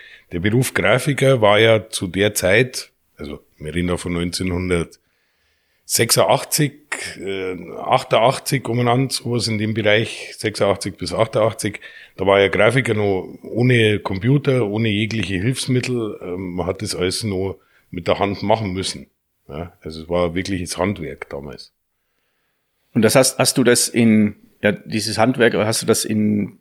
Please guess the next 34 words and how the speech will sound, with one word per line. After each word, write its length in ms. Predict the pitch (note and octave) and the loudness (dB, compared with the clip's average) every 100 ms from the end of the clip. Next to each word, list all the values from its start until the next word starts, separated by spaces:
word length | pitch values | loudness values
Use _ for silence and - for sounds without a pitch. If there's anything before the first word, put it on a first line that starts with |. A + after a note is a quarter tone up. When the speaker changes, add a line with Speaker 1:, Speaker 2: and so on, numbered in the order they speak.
| - - | -20 -6
Speaker 2:
in, 180 | A2 G#2+ | -2 0
in 140 | G2+ | 2
München 320 | G#2 D3+ - | 4 4 4
oder 140 | B2+ A2+ | 2 4
wo 80 | A2 | 4
hast 200 | A2 - | 2 -2
du 40 | |
das 120 | G#2+ | -4
gelernt 300 | - G#2+ B2+ | 0 0 2
oder 140 | G#2+ A2 | 0 0
hast 180 | - | -2
du 60 | A2+ | -2
hier 120 | A2 | -2
vor 120 | A2+ | 0
Ort 100 | G2+ | -2
eine 80 | - | 0
Möglichkeit 420 | G#2 - - G2 | -2 -2 -6 -6
gehabt? 160 | - F#2 | -4 0
Speaker 1:
Nein, 220 | G#2 B2 | 2 4
ich 60 | A#2 | 4
hab 180 | A#2+ - | 2 4
da 240 | A#2+ B2+ | 4 4
vor 320 | - A#2+ G#2 | 4 2 4
Ort, 500 | G2+ G#2+ C#3 - - G#2 | 4 4 2 -2 -4 0
ähm, 720 | A2+ A2+ A2 A2 G#2+ G2 E2 _ _ _ - - F2+ E2 | 2 2 2 0 0 -2 -6 _ _ _ -14 -12 -14 -8
bei 160 | F#2+ F#2+ | -2 0
der 240 | G2 F#2 | 2 2
Siebdruckerei 800 | F2+ - C3+ - B2 A#2+ G#2 G2 | 2 0 0 0 0 4 4 4
Güttinger 680 | F#2+ D#3 D#3+ D3 G2+ G#2+ F#3 - - - - _ _ _ _ - | 4 2 4 2 2 0 -2 -6 -14 -14 -14 _ _ _ _ -12
in 100 | F#2 | -6
der 80 | F#2 | -2
Münchner 420 | G#2 B2+ - G2+ | -2 -2 -2 -4
Straße, 840 | - - E2 G2 B2 C3+ C#3+ D3+ - _ _ _ - - _ _ _ _ - | -4 -4 -2 -2 -2 0 0 0 -6 _ _ _ -20 -20 _ _ _ _ -8
ähm, 800 | G2+ A2 A#2 A#2 A#2 A#2 A2+ | -4 0 0 0 -2 -2 -2